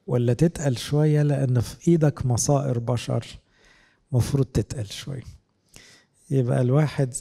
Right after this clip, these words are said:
ياكل أكل حلو عشان يعرف يأكل عياله حاجة حلوة بعد كده.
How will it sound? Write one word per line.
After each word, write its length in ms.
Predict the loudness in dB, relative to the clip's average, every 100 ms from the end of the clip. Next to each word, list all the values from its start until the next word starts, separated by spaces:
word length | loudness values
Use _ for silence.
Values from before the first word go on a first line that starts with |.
| -16 _ -2
ياكل 400 | -2 0 0 0
أكل 300 | -2 -4 -6
حلو 320 | -2 0 0
عشان 400 | 0 -2 0 0
يعرف 400 | 0 0 -2 0
يأكل 420 | -4 -4 -4 -4
عياله 360 | -2 0 0 0
حاجة 300 | -2 -4 -4
حلوة 340 | -4 -2 -2
بعد 320 | -2 -4 -4
كده. 280 | -6 -8 -10